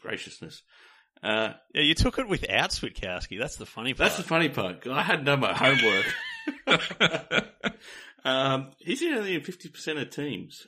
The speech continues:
Speaker 1: He's averaging eighty-four as Supercoach and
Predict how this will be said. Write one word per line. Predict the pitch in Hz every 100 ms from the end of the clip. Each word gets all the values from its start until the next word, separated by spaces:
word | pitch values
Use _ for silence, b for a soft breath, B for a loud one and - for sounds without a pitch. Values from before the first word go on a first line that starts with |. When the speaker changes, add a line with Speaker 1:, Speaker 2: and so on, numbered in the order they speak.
| _
Speaker 1:
He's | 120 113
averaging | 151 208 185 135 110
eighty-four | 135 139 135 131
as | 90
Supercoach | - 127 127 - 101 98 - -
and | 107 104 107 104 104